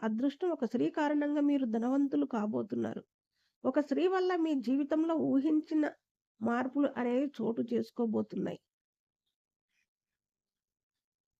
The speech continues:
నాలుగు తరాలు కూర్చుని తినే సంపద అనేది మీ జీవితంలోకి రాబోతుంది.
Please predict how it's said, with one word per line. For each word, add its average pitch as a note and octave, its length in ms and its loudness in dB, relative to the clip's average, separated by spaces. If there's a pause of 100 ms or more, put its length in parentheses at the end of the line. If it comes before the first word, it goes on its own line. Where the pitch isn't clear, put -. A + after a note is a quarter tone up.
(580)
నాలుగు C#4+ 360 2
తరాలు C#4+ 400 2
కూర్చుని D4+ 440 -2
తినే C#4 280 2 (100)
సంపద A#3+ 420 0 (100)
అనేది B3+ 300 -2
మీ C4+ 160 2
జీవితంలోకి B3 680 0
రాబోతుంది. A#3+ 680 -4